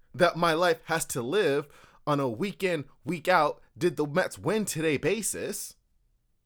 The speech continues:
while at the same time realizing that there is no moment that is promised to me. And that is the special thing about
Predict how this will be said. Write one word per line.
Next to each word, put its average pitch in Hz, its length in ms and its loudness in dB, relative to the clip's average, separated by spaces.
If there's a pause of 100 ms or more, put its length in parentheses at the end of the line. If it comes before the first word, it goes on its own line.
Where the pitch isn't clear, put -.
(920)
while 185 280 6
at 185 160 2
the 170 80 -2
same 277 400 0
time 151 560 -2
realizing 127 840 -4 (220)
that 156 200 0
there 180 220 2
is 170 180 0
no 160 240 0
moment 165 640 0
that 151 280 2
is 127 120 -6
promised 175 720 -2
to - 100 -12
me. 76 280 -16 (1300)
And 151 200 0
that 196 220 4
is 165 180 -4
the 143 140 -6
special 185 680 -4
thing 151 680 -6 (1160)
about 147 460 2